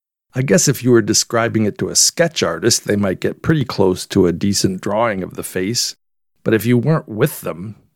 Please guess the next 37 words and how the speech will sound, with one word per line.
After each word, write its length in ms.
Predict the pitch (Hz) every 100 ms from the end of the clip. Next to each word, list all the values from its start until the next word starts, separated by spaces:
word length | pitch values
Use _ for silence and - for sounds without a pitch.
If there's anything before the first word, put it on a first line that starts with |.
| _ _ _
looking 340 | 120 143 80 82
at 180 | -
it, 260 | 113 - _
telling 380 | 113 123 123 120
them 160 | 113 110
to 120 | 95
make 280 | 87 110 -
the 140 | 95
eyes 280 | 95 104 107
a 80 | 104
little 180 | 107 101
further 380 | - 107 110
apart 500 | 101 - - 117 110
or 80 | 90
the 140 | - -
lips 340 | 117 110 -
a 80 | 110
little 240 | 110 104
bit 240 | 98 110 -
fuller, 560 | - 110 117 107 - - _ _
the 100 | 98
face 400 | - 113 135 -
just 280 | - 117 -
a 60 |
tad 400 | 104 - 117 120
thinner, 460 | 101 127 120 131 135 - _
well, 340 | - 107 107 -
you 200 | - 139
see 180 | - 101
what 160 | 90
I 120 | 82 80
mean. 580 | 90 101 113 131 - - _ _ _ _ _ _ _ _ _
As 220 | - 120 143
an 100 | 131
author 520 | 123 143 - 92 107 - - _ _ -
of 180 | 90 -
sorts, 640 | - 87 85 - -